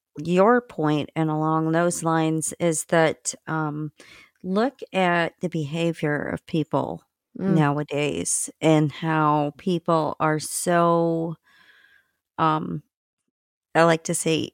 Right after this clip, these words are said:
Speaker 1: easily triggered,
Speaker 2: I was just
Speaker 1: easily
Speaker 2: gonna say they
Speaker 1: upset.
Speaker 2: could, they don't call it a
Speaker 1: <laughs>
Speaker 2: trigger for no reason. Like, it is literally a trigger.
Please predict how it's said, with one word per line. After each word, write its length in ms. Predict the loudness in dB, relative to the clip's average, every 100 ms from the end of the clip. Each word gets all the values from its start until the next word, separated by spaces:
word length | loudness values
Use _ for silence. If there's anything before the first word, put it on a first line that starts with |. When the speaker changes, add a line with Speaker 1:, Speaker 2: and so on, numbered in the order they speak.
| _
Speaker 1:
easily 460 | 0 0 2 0 0
triggered, 640 | -2 -4 0 -2 -2 -6 -16 -20 -4
Speaker 2:
I 80 | 0
was 120 | 2
just 260 | 4 4
Speaker 1:
easily 160 | 4 6
Speaker 2:
gonna 220 | 8 8
say 80 | 6
they 80 | 6
Speaker 1:
upset. 260 | 8 8
Speaker 2:
could, 160 | 4 0
they 140 | 4
don't 200 | 8 8 8
call 320 | 8 10 10
it 100 | 8
a 80 | 6
Speaker 1:
<laughs> 120 | 2
Speaker 2:
trigger 460 | 4 6 6 4
for 160 | 2 0
no 200 | 2 4
reason. 500 | 4 2 2 0 2
Like, 240 | 2 2
it 100 | 4
is 260 | 6 4 4
literally 520 | 4 6 6 6 6
a 60 | 6
trigger. 600 | 4 4 6 6 4